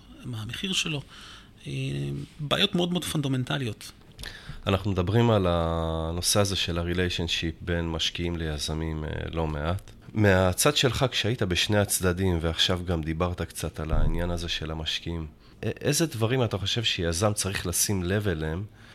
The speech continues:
Speaker 2: כשהוא בא למשקיע לגייס ממנו כסף? אתה יודע, הרבה פעמים, אה, יזם אומר, אה, "מי הראשון שייתן לי, לא מעניין אותי מי, אני הולך על זה",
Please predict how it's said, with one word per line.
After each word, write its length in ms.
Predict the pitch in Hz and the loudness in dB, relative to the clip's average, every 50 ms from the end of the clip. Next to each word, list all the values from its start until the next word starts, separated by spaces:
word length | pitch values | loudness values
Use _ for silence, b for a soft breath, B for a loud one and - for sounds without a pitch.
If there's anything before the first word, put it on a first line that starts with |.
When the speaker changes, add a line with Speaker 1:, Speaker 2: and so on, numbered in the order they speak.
| B | B
Speaker 2:
כשהוא 280 | - - - 92 87 85 | -6 -4 -2 0 0 2
בא 300 | 87 101 104 107 107 104 | 4 4 4 4 4 4
למשקיע 540 | 98 90 87 90 - - - - - 104 95 | 2 0 0 0 0 0 0 0 0 0 0
לגייס 460 | 87 85 82 82 85 92 90 - - | 0 0 2 2 2 2 2 0 0
ממנו 280 | 85 82 80 76 76 78 - | -2 -2 -2 -2 -4 -4 -6
כסף? 640 | - 78 76 - - - 95 101 107 - - - - B B B B B | -6 -4 -2 -2 -2 -2 -2 -4 -4 -8 -12 -18 -20 B B B B B
אתה 80 | - 101 | 0 2
יודע, 420 | 95 98 107 98 87 80 78 76 73 | 6 8 8 8 8 8 6 4 4
הרבה 360 | 73 73 78 80 82 90 101 | 2 0 0 0 2 2 2
פעמים, 560 | 98 - - 104 98 101 98 95 92 90 90 | 2 4 4 4 6 6 4 4 4 2 2
אה, 480 | 87 87 85 85 85 85 82 82 85 87 | 2 2 2 2 2 2 2 2 2 2
יזם 200 | 90 85 90 98 | 2 2 2 2
אומר, 580 | 92 90 90 90 90 92 95 92 90 90 87 85 | 4 4 4 4 4 4 4 4 4 4 4 4
אה, 140 | 85 85 85 | 2 2 2
"מי 220 | 87 92 98 98 | 2 2 2 4
הראשון 460 | 92 87 87 92 92 - - 110 107 | 4 4 2 2 2 2 2 2 2
שייתן 480 | 104 - - 107 98 - - 107 104 107 | 2 2 2 2 0 2 4 4 4 6
לי, 200 | 104 101 110 107 | 6 6 6 6
לא 160 | 101 104 104 | 6 6 6
מעניין 460 | 104 104 98 98 101 104 104 101 98 | 6 8 8 8 8 8 6 6 4
אותי 300 | 95 92 - - 107 98 | 2 0 0 0 0 2
מי, 380 | 98 101 101 113 117 117 110 101 | 2 4 6 8 8 10 10 8
אני 120 | 92 92 | 8 6
הולך 320 | 90 90 92 117 139 - - | 6 6 6 6 6 6 4
על 80 | 92 | 2
זה", 200 | 80 76 76 78 | 0 0 -4 -6